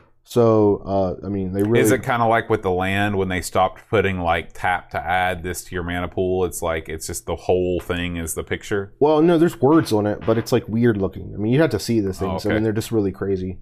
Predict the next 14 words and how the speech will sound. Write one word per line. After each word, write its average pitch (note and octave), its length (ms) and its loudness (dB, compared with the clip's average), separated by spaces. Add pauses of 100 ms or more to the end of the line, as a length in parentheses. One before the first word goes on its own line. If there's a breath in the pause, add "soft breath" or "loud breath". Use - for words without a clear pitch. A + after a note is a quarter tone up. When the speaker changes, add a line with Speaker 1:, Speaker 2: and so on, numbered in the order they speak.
(100)
Speaker 1:
Uh, G#2+ 200 0
and G#2+ 160 -2
they A2+ 100 2
started A2+ 320 0
doing G#2+ 220 2
that. G2+ 300 0 (200 soft breath)
So - 100 -6
that A2+ 160 4
was A2 140 2
a G#2+ 80 2
pretty A2 240 2
big G2+ 180 0
change. G#2 560 -2 (100)
Um, G2 520 -2